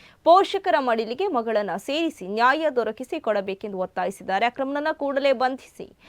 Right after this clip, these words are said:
ಆತನ ಹಿಂದಿರುವ ಜಾಲವನ್ನ ತನಿಖೆ ನಡೆಸಬೇಕು. ರಾಜ್ಯ ಗೃಹ ಸಚಿವರು ಹಾಗೂ ಕೇಂದ್ರ ಗೃಹ ಸಚಿವರಿಗೆ ಮನವಿಯನ್ನ ನೀಡಿ ಎನ್ ಐಗೆ ಪ್ರಕರಣವನ್ನ ನೀಡುವಂತೆ ತಿಳಿಸಲಿದ್ದೇವೆ ಎಂದರು. ಸುದ್ದಿಗೋಷ್ಠಿಯಲ್ಲಿ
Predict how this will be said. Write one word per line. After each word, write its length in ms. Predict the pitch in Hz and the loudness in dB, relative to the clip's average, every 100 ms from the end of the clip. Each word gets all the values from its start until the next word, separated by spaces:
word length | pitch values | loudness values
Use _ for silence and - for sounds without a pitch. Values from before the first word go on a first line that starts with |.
| - - - | -20 2 8
ಆತನ 380 | 294 320 381 370 | 8 8 2 0
ಹಿಂದಿರುವ 400 | 320 285 285 294 | 0 -6 -2 -2
ಜಾಲವನ್ನ 500 | 370 269 240 233 226 220 | 0 0 2 0 -2 -2
ತನಿಖೆ 420 | 226 233 285 311 | -2 -4 -4 -8
ನಡೆಸಬೇಕು. 560 | 254 208 208 196 - 359 | -8 -8 -8 -8 -4 2
ರಾಜ್ಯ 360 | 233 226 233 | 2 2 -4
ಗೃಹ 240 | 226 247 320 | -2 -4 -6
ಸಚಿವರು 460 | - 269 247 233 | -12 -14 -6 -4
ಹಾಗೂ 460 | 202 247 339 - - - - - _ | 0 0 0 -10 -16 -20 -20 -20 _
ಕೇಂದ್ರ 320 | 320 349 392 403 | 4 4 4 0
ಗೃಹ 200 | 294 294 | -2 -4
ಸಚಿವರಿಗೆ 480 | 277 262 247 240 320 | -6 -6 -4 -2 -2
ಮನವಿಯನ್ನ 440 | 311 247 240 233 220 | -2 -2 -2 -2 -2
ನೀಡಿ 240 | 208 208 | -2 -2
ಎನ್ 300 | 339 269 240 | -2 0 0
ಐಗೆ 360 | 233 214 185 190 - - _ | -2 -4 -8 -10 -18 -20 _
ಪ್ರಕರಣವನ್ನ 540 | 294 285 392 381 311 277 | 2 4 0 0 2 0
ನೀಡುವಂತೆ 460 | 240 226 208 208 285 | 0 0 -2 -4 -4
ತಿಳಿಸಲಿದ್ದೇವೆ 760 | 196 196 208 196 196 202 208 | -4 -4 -6 -8 -4 -2 -2
ಎಂದರು. 440 | 190 185 247 392 - - _ | -4 0 0 0 -6 -20 _
ಸುದ್ದಿಗೋಷ್ಠಿಯಲ್ಲಿ 840 | 285 254 294 277 277 285 349 392 | -2 0 2 2 2 -2 -2 -2